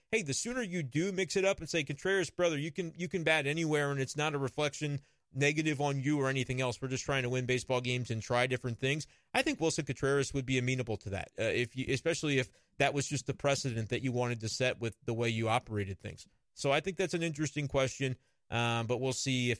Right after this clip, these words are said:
if they end up changing anything. It sounded like before the season, Ollie was pretty dead set on Contreras just being, uh, the set it and forget it guy in the number five hole. So we'll see.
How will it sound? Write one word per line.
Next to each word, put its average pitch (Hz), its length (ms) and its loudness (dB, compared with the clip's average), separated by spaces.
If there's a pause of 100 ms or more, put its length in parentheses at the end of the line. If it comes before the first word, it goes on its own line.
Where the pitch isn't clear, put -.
if 123 140 -2
they 123 180 2
end 120 140 0
up 113 100 -6
changing 117 300 -2
anything. 113 300 -2
It 143 80 0
sounded 247 260 0
like 165 180 2
before 165 280 -2
the 139 80 0
season, 139 300 0
Ollie 135 220 2
was 127 160 -4
pretty 151 220 -2
dead 131 180 0
set 127 280 0 (300)
on 131 140 2
Contreras 135 480 0
just - 260 -4
being, 139 360 2 (240)
uh, 117 160 0
the 117 100 0
set 135 220 2
it 127 100 -2
and 123 100 -10
forget 127 300 0
it 123 60 -2
guy 117 240 0
in 113 100 -2
the 113 60 -4
number 110 220 -6
five 104 280 -2
hole. - 220 -12
So - 180 -2
we'll 113 140 -4
see. - 240 -12